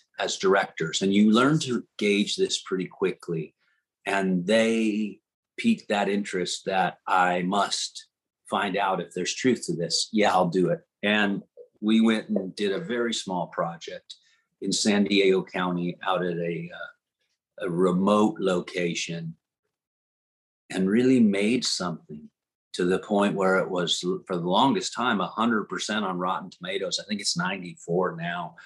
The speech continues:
where it was deemed the best science fiction movie of two thousand and eighteen, I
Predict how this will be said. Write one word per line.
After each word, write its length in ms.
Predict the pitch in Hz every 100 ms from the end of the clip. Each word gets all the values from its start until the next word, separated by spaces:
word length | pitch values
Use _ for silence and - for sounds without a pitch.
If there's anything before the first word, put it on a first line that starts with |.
| - - -
where 560 | 98 98 98 95 95 - -
it 200 | 110 110
was 240 | 104 92
deemed 640 | - 104 104 101 98 92 - _ _ _ _ _ -
the 80 | 95
best 300 | 110 110 -
science 380 | 104 104 95 -
fiction 440 | 104 104 - 95
movie 600 | 95 98 95 95 92 90 -
of 260 | 92 85 82 -
two 220 | - 98 95
thousand 580 | 101 98 95 92 90
and 120 | 87 87
eighteen, 720 | 87 - - 104 117 113 98
I 160 | 90